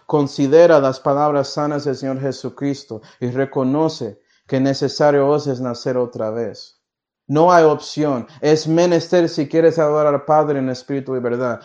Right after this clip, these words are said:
No hay otra manera. Es simple. Hay una manera de llegar a la tierra aquí por el nacimiento, ¿cierto? No hay otra manera. No hay múltiples maneras de llegar aquí.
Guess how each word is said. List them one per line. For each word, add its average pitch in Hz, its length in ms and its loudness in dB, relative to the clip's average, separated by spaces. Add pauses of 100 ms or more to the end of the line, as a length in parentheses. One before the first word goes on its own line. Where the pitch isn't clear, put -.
(140)
No 165 240 6
hay 180 100 6
otra 175 300 2
manera. 143 560 -2 (160)
Es 139 280 -4
simple. 170 520 -2 (140)
Hay 139 160 0
una 170 180 2
manera 175 300 0
de 170 60 0
llegar 165 280 2
a 170 60 6
la 156 180 2
tierra 170 360 4
aquí 202 420 0 (180)
por 147 180 2
el 147 120 2
nacimiento, 175 960 -2 (880)
¿cierto? 185 540 -4
No 143 160 2
hay 180 80 6
otra 190 300 2
manera. 160 320 0
No 165 160 2
hay 175 100 2
múltiples 170 440 0
maneras 156 420 0
de 151 100 0
llegar 135 260 2
aquí. 135 340 -6